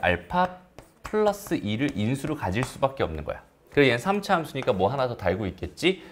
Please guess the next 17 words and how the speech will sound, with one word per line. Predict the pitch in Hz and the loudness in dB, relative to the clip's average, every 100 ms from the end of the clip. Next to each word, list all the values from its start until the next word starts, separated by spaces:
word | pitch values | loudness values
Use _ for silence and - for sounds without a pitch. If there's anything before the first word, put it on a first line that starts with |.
| - | 2
요런 | 113 127 | 4 6
생각해 | 123 104 101 | 4 0 -2
줄 | 98 | -6
수 | 92 | -8
있겠다. | - - - - _ _ _ _ _ - _ _ _ _ - | -12 -16 -16 -20 _ _ _ _ _ -20 _ _ _ _ 0
요거 | 135 139 | 6 8
이해되니? | 127 113 127 180 - - _ _ _ _ _ _ _ _ _ _ _ _ _ _ _ _ _ 98 | 8 4 2 0 -6 -20 _ _ _ _ _ _ _ _ _ _ _ _ _ _ _ _ _ -2
오케이? | 151 165 - - - - | 0 -2 -6 -20 -14 2
이건 | 139 180 | 6 6
지금 | 156 | 6
뭘 | 117 151 | 6 4
쓴 | 180 175 | 2 2
거예요? | 156 151 180 165 - - - - | 4 6 4 2 -4 -10 -14 -2
인수정리 | 131 175 196 185 147 | 2 2 4 2 2
쓴 | - 156 | -2 2
거예요. | 135 104 139 - - - - - | 6 6 4 -2 -12 -14 -14 -6
뭐, | 131 | -2